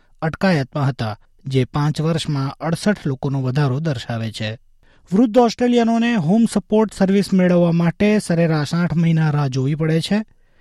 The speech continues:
જેમાં સ્નાન, ભોજનની તૈયારી અને સફાઈનો સમાવેશ થાય છે. સરકારી સેવાઓ પરના પ્રોડક્ટિવિટી કમિશનના રિપોર્ટનો ડેટા છેલ્લા નાણાકીય વર્ષમાં મધ્યક પ્રતીક્ષા સમય એટલે કે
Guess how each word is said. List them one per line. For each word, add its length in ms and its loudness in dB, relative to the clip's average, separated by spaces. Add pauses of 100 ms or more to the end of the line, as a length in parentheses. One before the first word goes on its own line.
(220)
જેમાં 360 0
સ્નાન, 500 0
ભોજનની 460 0
તૈયારી 640 -2 (140)
અને 180 -2
સફાઈનો 600 0
સમાવેશ 600 -4
થાય 200 -4
છે. 200 -10 (720)
સરકારી 480 -2
સેવાઓ 380 -4
પરના 400 -2
પ્રોડક્ટિવિટી 680 -2
કમિશનના 600 -2
રિપોર્ટનો 560 -4
ડેટા 480 -2 (420)
છેલ્લા 360 4
નાણાકીય 500 0
વર્ષમાં 600 -4 (460)
મધ્યક 400 0
પ્રતીક્ષા 560 -4
સમય 480 -2
એટલે 260 -4
કે 180 -2